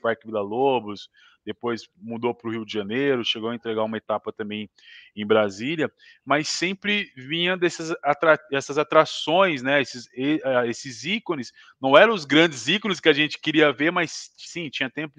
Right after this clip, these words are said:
tinha sempre um atleta da N B A, né, junto com alguma atração, por exemplo, né, o mascote,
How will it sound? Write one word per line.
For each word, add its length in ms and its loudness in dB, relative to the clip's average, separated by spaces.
tinha 160 -8
sempre 400 -10
um 60 4
atleta 440 4
da 140 4
N 160 0
B 240 0
A, 760 -4
né, 160 2
junto 320 -6
com 80 2
alguma 240 0
atração, 600 -2
por 140 -6
exemplo, 400 -6
né, 200 4
o 80 2
mascote, 1160 4